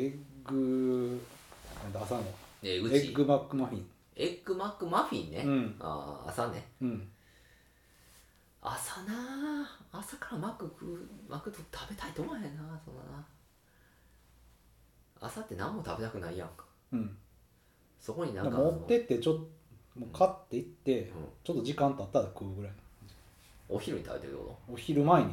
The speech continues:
Speaker 1: 食うみたいな。
Speaker 2: あー。
Speaker 1: うん。
Speaker 2: あれ、なんていうの？
Speaker 1: お昼前かも。
Speaker 2: ブランチみたいなこと？
Speaker 1: そうそうそうそうそう。
Speaker 2: しゃれたことやってんな。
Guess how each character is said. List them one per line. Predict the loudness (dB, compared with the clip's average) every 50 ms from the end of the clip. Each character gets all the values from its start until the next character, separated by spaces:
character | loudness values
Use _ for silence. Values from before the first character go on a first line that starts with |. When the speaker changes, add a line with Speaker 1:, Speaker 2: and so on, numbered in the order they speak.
| -2
Speaker 1:
食 | -8 -10
う | -10
み | -10 -8 -8
た | -10 -10
い |
な。 | -14 -16 -18 -16
Speaker 2:
あ |
ー。 | -14 -12 -10 -10 -10 -8 -6 -6
Speaker 1:
う | -6
ん。 | -4 -4 -6 -8 -10 -14 -18 -20 -20 -20 _ _ _ -20 _ _ _ _ _ _ _ _ _ _ _ _ -20 -16
Speaker 2:
あ | -14
れ、 | -14 -12 -12 -12
な | -10
ん | -10
て | -10 -8
い |
う | -6
の？ | -4
Speaker 1:
お |
昼 | -2 0
前 | 2 2 2 0
か | 0 0
も。 |
Speaker 2:
ブ | 0 2 2
ラ | 2 2 0
ン | -2
チ | -4 -8
み | -10 -8
た | -8
い |
な | -6 -4
こ | -4
と？ | -4
Speaker 1:
そ | -4
う | -4
そ | -4 -6
う | -6
そ | -8 -10
う | -12
そ | -12 -14
う |
そ | -16 -18
う。 | -20 -20 -20 _ _ -20 -20 -20 -20 -20 -20 -20 -20 -20 -20 -20 _ _ _ _ -18
Speaker 2:
し | -14
ゃ | -14
れ | -12
た | -10 -10
こ | -8 -6
と | -6
や | -6
っ | -6
て | -6 -8 -8
ん | -6
な。 | -6 -6 -6 -8